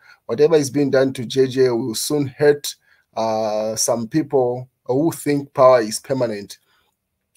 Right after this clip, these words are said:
While I do not, um, uh, promote violence, retribution, or revenge, it is known, it is a known fact that karma's history and reputation of repeating itself,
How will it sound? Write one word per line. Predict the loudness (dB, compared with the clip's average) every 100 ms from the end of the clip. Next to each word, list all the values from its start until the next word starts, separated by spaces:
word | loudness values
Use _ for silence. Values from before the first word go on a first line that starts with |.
| _
While | 2 6 6 6
I | 0
do | -4 -4
not, | 0 0 0 2
um, | 2 2 -2 -4 -6 -10 -16 _ _ _ _
uh, | -6
promote | -4 -2 0 0 -2
violence, | -8 2 4 4 2 0 -6
retribution, | -10 -14 -8 -6 -4 -4 -4
or | -4 -4 -4 -4 -4 -4 -4 -6 -10
revenge, | -12 0 2 2 -2 -10 -16 _ -20 _ -14
it | -10
is | -8 -4
known, | 0 2 0 -4
it | -10 -12
is | -12 -10
a |
known | -6 -6 -2
fact | -2 -2
that | -6 -10
karma's | -4 -2 -2 -4
history | -6 -10 -10 -10 -12 -14 _ _ _
and | -10 -8
reputation | -10 -8 -2 -2 -2 -4 -4
of | -6
repeating | -8 -10 -8 -6 -6
itself, | -6 -4 0 0 -2